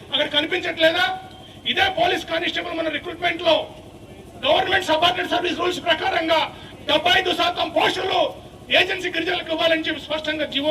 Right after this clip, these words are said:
ఉంది, చట్టం ఉంది, దాన్ని కూడా ఎందుకు మీరు అమలు చేయరు? ఇవన్నీ చట్టానికి వ్యతిరేకంగా ఉన్నాయా? ఇవన్నీ రాజ్యాంగానికి వ్యతిరేకంగా ఉన్నాయా? ఎందుకు ఇవన్నీ అమలు చేయరు? ఇవన్నీ ఏమంటే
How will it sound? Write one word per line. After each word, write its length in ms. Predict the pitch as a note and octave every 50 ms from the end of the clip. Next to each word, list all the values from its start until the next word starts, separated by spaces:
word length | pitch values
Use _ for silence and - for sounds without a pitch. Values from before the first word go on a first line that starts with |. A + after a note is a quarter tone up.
| D#4
ఉంది, 120 | D4+ D#4 E4 -
చట్టం 240 | D#4+ E4 D#4+ E4+ - D#4+
ఉంది, 160 | D#4 C#4 B3 - - - - - - - C4
దాన్ని 200 | C#4+ E4 E4+ E4+ E4+
కూడా 100 | E4+ D#4+ D#4+
ఎందుకు 160 | D#4+ E4 D#4+
మీరు 120 | F4 E4 E4
అమలు 200 | E4 F4 E4+ E4+ F4
చేయరు? 240 | E4+ F4 F4+ F#4 F#4 - - - - - - - - - - - - - - - - - B3
ఇవన్నీ 260 | C4 D4+ D#4+ F4 F#4+ F#4 -
చట్టానికి 340 | D4+ C#4+ - F4+ F4+ F4+ D#4+
వ్యతిరేకంగా 420 | D#4 D#4+ D#4+ E4 D#4 D#4 D#4 D#4 D4+
ఉన్నాయా? 220 | D#4 D#4 D#4 E4 F4 F#4+ - - - - - - - D4
ఇవన్నీ 200 | D#4+ E4+ G4 F#4 D#4 C#4
రాజ్యాంగానికి 460 | B3+ - - A#4 - - - D#4+ E4
వ్యతిరేకంగా 380 | D#4+ D#4+ D#4 D#4 D#4 D#4 D4+ D4+ D4+
ఉన్నాయా? 240 | D#4 D#4 D#4+ E4+ F4+ F#4+ - - - - - - - - - - - - - - - - B3+ C#4
ఎందుకు 180 | E4+ G4 F#4+ F#4+
ఇవన్నీ 200 | F4+ F4+ F#4 F#4+ F#4
అమలు 180 | F#4+ F#4+ F#4+ F#4
చేయరు? 180 | F#4 F#4+ F#4+ F#4+ F#4
ఇవన్నీ 240 | F#4+ F#4+ G4 G#4 G#4+ G#4+ - - - - - - - - - - - - G#3+ C4
ఏమంటే 280 | D4 D#4 E4 E4 D#4+